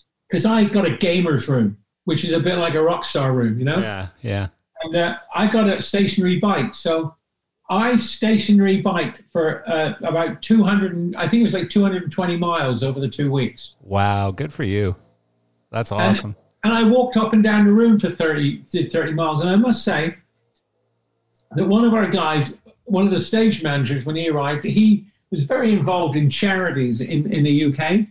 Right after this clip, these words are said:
Speaker 2: Yeah.
Speaker 1: And he decided he would walk thirty kilometers in his room in one day for charity. And, you know,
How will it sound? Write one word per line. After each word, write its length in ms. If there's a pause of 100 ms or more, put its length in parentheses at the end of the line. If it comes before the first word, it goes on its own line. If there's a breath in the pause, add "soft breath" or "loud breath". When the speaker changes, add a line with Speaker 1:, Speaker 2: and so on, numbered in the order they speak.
(100)
Speaker 2:
Yeah. 300 (260)
Speaker 1:
And 120 (240)
he 260
decided 540
he 200
would 180
walk 300
thirty 560
kilometers 560
in 80
his 160
room 240
in 80
one 180
day 180
for 120
charity. 500 (640)
And, 300
you 60
know, 240